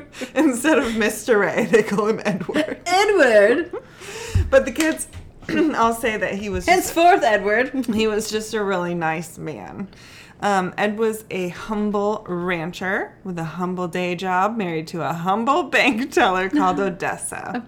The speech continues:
Speaker 2: Odessa. Humble,
Speaker 1: Uh,
Speaker 2: humble.
Speaker 1: <clears throat> all humble. Um, uh, he looks like a guy that you wouldn't wanna fight, though, because he works with his hands and he's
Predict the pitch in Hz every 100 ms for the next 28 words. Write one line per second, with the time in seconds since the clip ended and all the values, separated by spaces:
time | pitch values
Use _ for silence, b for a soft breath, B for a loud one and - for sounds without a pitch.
0 | - 202 160 165 - 180 170 165 160 160
1 | 185 220 214 196 - 190 196 185 190 -
2 | - - - 262 226 - 214 240 190 208
3 | 214 196 151 98 190 170 B 185 - -
4 | 202 190 175 170 165 175 190 190 - -
5 | - - - - - - - - - -
6 | 185 190 180 180 175 196 220 269 - 311
7 | 214 190 180 175 160 170 160 113 160 -
8 | 147 151 - 180 160 175 175 - - 170
9 | 151 147 - - 165 - 160 151 165 -
10 | 147 151 160 -